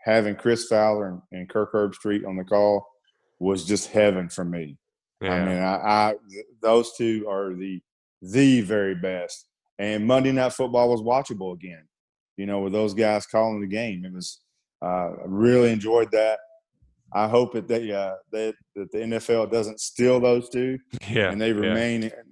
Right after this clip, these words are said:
Speaker 1: featured in college football. But, man, it was so good to hear them on the call.
Speaker 2: It
Speaker 1: I
Speaker 2: really
Speaker 1: really, I
Speaker 2: was.
Speaker 1: enjoyed. Yeah, I, you know, when Herbie's on the call or Romo, uh,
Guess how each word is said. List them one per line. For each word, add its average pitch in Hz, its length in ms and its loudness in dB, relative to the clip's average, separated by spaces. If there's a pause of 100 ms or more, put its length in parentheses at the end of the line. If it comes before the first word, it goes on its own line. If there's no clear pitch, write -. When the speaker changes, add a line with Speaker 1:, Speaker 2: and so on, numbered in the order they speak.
(160)
Speaker 1:
featured 127 420 0
in 110 120 -2
college 120 340 2
football. 120 580 0 (300)
But, 95 120 -2
man, 110 280 2
it 110 80 0
was 101 140 -4
so 123 280 2
good 104 220 0
to 95 60 -8
hear 98 180 -2
them 90 220 -6
on 85 100 -16
the 82 60 -20 (140)
call. 65 240 -8 (460)
Speaker 2:
It - 40 2
Speaker 1:
I 127 80 4
Speaker 2:
really 117 380 4
Speaker 1:
really, 104 80 -8
I 110 160 -2
Speaker 2:
was. 113 80 -4
Speaker 1:
enjoyed. 101 420 -6 (480)
Yeah, 117 320 0
I, 113 180 -8
you 135 140 -4
know, 139 140 2
when 117 180 -6
Herbie's 127 420 -4
on 117 120 -6
the 110 80 -10
call 113 460 -2 (380)
or 95 220 -8
Romo, 110 600 -2 (260)
uh, 95 140 -8